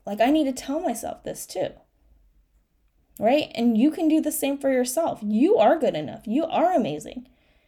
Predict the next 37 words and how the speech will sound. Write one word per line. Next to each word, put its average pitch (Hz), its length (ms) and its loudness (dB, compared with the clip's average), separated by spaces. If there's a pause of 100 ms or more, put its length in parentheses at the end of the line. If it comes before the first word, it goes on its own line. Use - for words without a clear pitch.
(1500)
And 220 120 2
it's 226 140 0
like, 233 300 -2 (160)
I 226 60 -8
have 277 220 -6
to 254 80 -8
talk 269 400 -2
to 285 120 -4
myself 220 540 2
like 214 160 4
I 214 140 2
do 208 220 0
with 214 200 -2
my 202 180 -2 (380)
clients 214 800 -2 (100)
and 190 340 -8 (400)
my 202 200 -8 (120)
lo-, 175 300 -2
loved 247 260 2
ones, - 460 -10
right? 269 280 2
I 214 180 0
always 262 520 2
cheer 220 240 0
them 208 160 -4
on. 262 280 2
I'm 208 460 -6
always 262 340 4
their 220 100 0
biggest 220 360 -2
cheerleader. 254 500 -2 (720)
But 226 120 -6
for 226 120 2
myself, 240 480 2
I 330 100 6
literally 233 560 0
am 202 340 -4